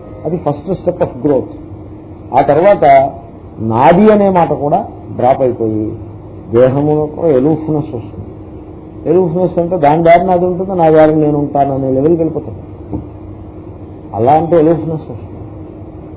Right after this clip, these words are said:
అప్పుడు వాడు చాలా యోగ్యమైన జీవితాన్ని పొందగలుగుతాడు. ఇది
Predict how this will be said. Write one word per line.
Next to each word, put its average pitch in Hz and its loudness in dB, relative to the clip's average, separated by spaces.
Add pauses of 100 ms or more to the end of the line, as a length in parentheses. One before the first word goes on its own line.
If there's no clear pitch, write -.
(180)
అప్పుడు 165 4 (380)
వాడు 147 4 (100)
చాలా 131 4
యోగ్యమైన 139 0
జీవితాన్ని 123 -4 (120)
పొందగలుగుతాడు. 110 -6 (1600)
ఇది 175 -6